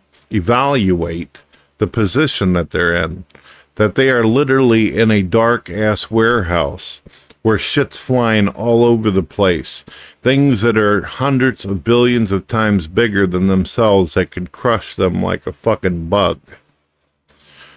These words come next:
And people don't want to think about that. That's scary. It's scary to think that we're just a little blue ball that's alone in the universe, floating at a billion miles per hour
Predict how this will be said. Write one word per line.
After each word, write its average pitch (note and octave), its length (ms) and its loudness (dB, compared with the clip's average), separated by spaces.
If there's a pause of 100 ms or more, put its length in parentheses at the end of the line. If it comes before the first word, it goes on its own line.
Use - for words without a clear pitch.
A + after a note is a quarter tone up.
(180)
And G#2 160 0
people C3 280 -2
don't B2+ 180 2
want A2+ 140 2
to G2 40 -4
think D#3 260 -4
about F2 340 0
that. E2 260 -6
That's G2+ 220 -4
scary. G#2+ 580 -2
It's F#2 180 -8
scary B2+ 540 0
to A2 100 4
think A2 400 -2 (360)
that G#2 120 2
we're G#2+ 180 4
just G#2 300 -2
a A2 60 2
little A2+ 400 2
blue A2+ 380 2
ball G#2+ 440 2
that's F#2 220 -4
alone G#2+ 560 2
in G#2 140 2
the G2 100 2
universe, F#2 720 0
floating A2 680 0
at F#2 200 0
a G2 40 2
billion A#2 640 2
miles G#2 480 2
per - 220 0
hour F#2+ 460 2